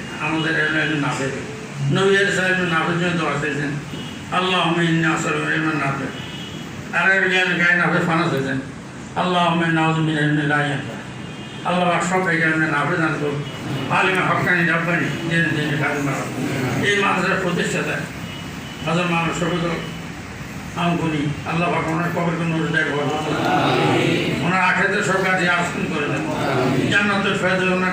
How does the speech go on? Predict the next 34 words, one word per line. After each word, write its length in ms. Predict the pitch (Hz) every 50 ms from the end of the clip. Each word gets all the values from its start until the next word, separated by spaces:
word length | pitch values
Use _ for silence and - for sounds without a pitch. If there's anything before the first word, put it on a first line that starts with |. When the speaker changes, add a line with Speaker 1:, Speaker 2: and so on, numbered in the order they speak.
| -
Speaker 1:
ঠিকানা 280 | - 160 180 180 170 165
দান 140 | 156 147 147 151
করুন। 120 | 147 147 143
Speaker 2:
আমিন। 760 | 147 143 139 139 135 135 135 131 135 139 131 - 139 - - -
Speaker 1:
তিনি 160 | 196 208 220
আকাবের 460 | 214 - - - 196 196 202 202 196
উপরে 200 | 196 180 180 190
ফেদা 400 | 185 - - 180 170 165 185 190 185 175
ছিলেন, 260 | 160 147 143 139 135 - - - - 147 - - - - - - - -
ফিকরে 420 | 196 214 214 220 220 226 220 220
আলমের 400 | 208 202 196 196 196 196 190 190 180
ফেদা 360 | 175 175 175 190 190 190 180
ছিলেন, 200 | 170 170 165 160 - - - - - - - - - - - - 165
জমিতে 360 | 208 214 214 208 - - - 196
বেকার 280 | 202 202 202 165 180 196
উনি 180 | 208 214 214
ফানা 300 | - - - - 208 - - -
ছিলেন। 220 | 165 170 175 175 - - - - - - - - - - - - - - - - - -
আল্লাহ 220 | 175 196 208 202
পাক 160 | 196 190 190
ওনাকে 320 | 190 196 196 196 196 202 202
অনেক 320 | 214 214 202 202 196 185
গুণের 320 | 202 214 214 208 196 202
দিন 120 | 190 180 180
মেহমান 340 | 180 - - - 208 202 202
নওয়াজ 260 | 196 185 180 175 -
ছিলেন, 300 | 175 170 170 170 143 127 - - - - - - - - - - - - -
বহু 240 | 202 226 233 240 240
গুণের 280 | 240 233 226 220 214
অধিকারী 380 | 202 202 202 208 196 190 - -
ছিলেন। 320 | 147 160 160 156 151 135 135 - - - - - - - - - - - - - - - 123 135
যেখান 300 | 151 165 170 170 170 175
থেকে 140 | 196 196
মহব্বত 400 | 196 190 185 180 185 196 202 196